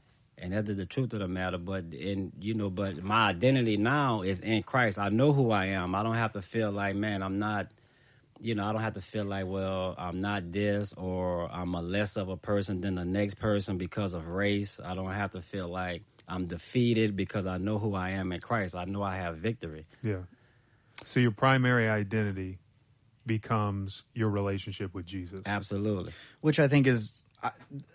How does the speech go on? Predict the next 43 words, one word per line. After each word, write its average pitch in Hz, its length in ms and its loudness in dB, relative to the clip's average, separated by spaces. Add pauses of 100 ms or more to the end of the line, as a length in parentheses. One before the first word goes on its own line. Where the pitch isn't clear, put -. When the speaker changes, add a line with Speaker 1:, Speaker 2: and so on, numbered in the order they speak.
(280)
Speaker 3:
I 131 60 2
think 143 160 6
that's 123 200 6
the 110 160 4
answer. 113 300 4
I 101 60 4
think 104 220 2
that's 101 260 2
the, 107 160 2
the 101 140 0
way 101 160 4
it's 87 100 -2
supposed 101 300 -4
to 101 60 -4
be. 90 260 -2
And 104 360 0
I, 104 200 2
I 104 40 2
think 110 220 2
we 110 80 4
live 107 180 4
in 104 60 0
a, 98 400 0 (160)
a, 113 60 -6
a, 104 40 -6 (1000)
at 107 60 2
least, 120 360 4 (160)
at 110 60 0
least 147 240 4
in 123 80 6
the 110 80 4
U 101 160 4
S, 92 160 -2
I'll 104 180 2
just, 104 240 -2
I'll 104 120 2
just 98 200 -10
focus - 460 -2 (100)
on 101 140 -2
this 104 160 0
country 101 320 -4
right 98 180 -4
now. 95 240 -4